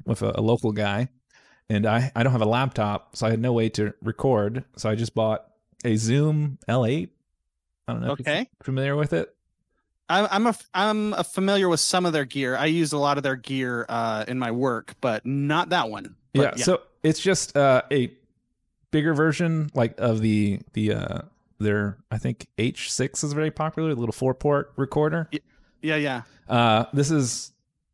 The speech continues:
Speaker 1: eight tracks, but it's a, it looks more like a traditional mixer, but it,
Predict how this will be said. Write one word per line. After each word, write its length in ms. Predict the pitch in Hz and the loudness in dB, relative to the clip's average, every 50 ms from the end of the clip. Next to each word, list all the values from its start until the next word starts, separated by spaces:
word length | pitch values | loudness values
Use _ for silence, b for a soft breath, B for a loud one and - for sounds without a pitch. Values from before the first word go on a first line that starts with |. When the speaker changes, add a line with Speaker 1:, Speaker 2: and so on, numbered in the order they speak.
| _ _ _ _ _ _ _ _ - | _ _ _ _ _ _ _ _ 0
Speaker 1:
eight 160 | 135 151 143 | 0 2 2
tracks, 760 | - 160 160 160 170 165 - - - - - - - - _ - | 2 2 2 2 2 0 -4 -6 -6 -6 -8 -10 -14 -18 _ -4
but 160 | 110 113 110 | -2 0 0
it's 160 | 110 - - | 0 0 0
a, 160 | 107 101 - | 0 0 2
it 20 | 107 | 2
looks 300 | 113 127 147 147 - - | 2 2 2 0 0 -2
more 200 | 135 135 131 127 | 0 0 2 2
like 160 | 123 117 104 | 2 0 0
a 40 | 107 | -2
traditional 400 | 117 127 123 120 110 - 117 110 | -4 -2 -2 -2 -2 -2 -2 -2
mixer, 520 | 117 127 127 - - 127 117 113 113 - - | -2 -2 -2 -2 -2 0 0 0 -2 -4 -6
but 160 | 110 104 101 101 | -4 -4 -4 -4
it, 80 | - | -6